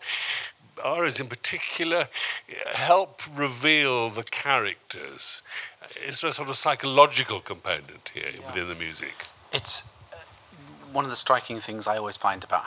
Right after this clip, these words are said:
Speaker 2: Handel, um, is that he's incredibly clever the way he paces the, the sort of musical content, um, and he paces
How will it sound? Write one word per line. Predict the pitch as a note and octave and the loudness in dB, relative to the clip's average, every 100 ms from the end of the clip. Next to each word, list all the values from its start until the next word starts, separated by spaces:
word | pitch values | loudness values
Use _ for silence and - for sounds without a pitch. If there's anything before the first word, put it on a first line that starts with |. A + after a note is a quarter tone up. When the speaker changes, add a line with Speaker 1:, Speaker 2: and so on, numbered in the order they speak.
| - | -4
Speaker 2:
Handel, | G#2+ G#2 F2 F2 - - - | -6 -6 -12 -16 -20 -20 -10
um, | F#2+ F2+ F2+ - | -8 -8 -12 -12
is | - | -10
that | A2 - | -10 -12
he's | - A2+ G#2 - - - - | -14 -8 -4 -6 -8 -16 -14
incredibly | C3+ B2 - - C3+ C3 - - | -4 -2 0 0 0 -4 -8 -6
clever | - C3 B2+ G#2+ - - | 0 2 2 -2 -6 -6
the | |
way | A2+ G#2 | -6 -6
he | - G#2+ | -10 -12
paces | - A2 - F#2 - - - - - | -6 -2 -2 -4 -10 -12 -14 -20 -16
the, | F#2+ F2+ F2+ F2+ - - - - | -14 -12 -16 -18 -20 -20 -20 -14
the | F#2+ | -6
sort | - - | -6 -6
of | E2+ | -12
musical | G#2+ F#2+ - G2 | -8 -8 -6 -4
content, | - F#2+ - F2 - - - - - - - F#2+ | -4 -4 -6 -8 -12 -16 -18 -16 -14 -14 -6 -4
um, | F2 E2+ - | -4 -6 -10
and | F2 F2+ | -12 -8
he | - G2+ | -10 -8
paces | - G2+ F#2+ F#2 E2 | -6 -2 -2 -2 -4